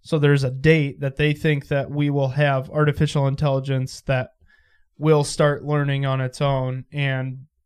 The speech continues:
it will learn s-, everything so fast. Like, it will learn faster than we can fathom,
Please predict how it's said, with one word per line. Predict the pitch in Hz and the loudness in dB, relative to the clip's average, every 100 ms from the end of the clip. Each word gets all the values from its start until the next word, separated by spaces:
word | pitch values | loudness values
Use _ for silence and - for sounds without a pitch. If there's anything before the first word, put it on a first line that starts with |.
| _ _ _ | _ _ _
it | 151 147 | -2 -2
will | 139 139 | -2 0
learn | 151 143 135 | 0 0 -2
s-, | 127 - - - - | -6 -12 -10 -10 -2
everything | 156 151 147 127 135 123 123 127 - _ _ _ _ _ _ _ | 0 2 0 0 -4 -2 -4 -8 -14 _ _ _ _ _ _ _
so | - - 165 147 | -14 0 2 2
fast. | - 135 117 123 - | 0 -6 -4 -8 -4
Like, | 143 135 | -4 0
it | 156 | 0
will | 151 151 | 2 2
learn | 147 147 147 139 | 2 4 4 2
faster | - 135 131 - 151 | 0 0 0 -2 -2
than | 147 135 135 | 0 0 4
we | 143 143 | 4 2
can | - 139 131 131 127 _ _ _ _ _ | 0 0 0 -2 -4 _ _ _ _ _
fathom, | - 139 120 135 127 | -2 -2 -2 -10 -14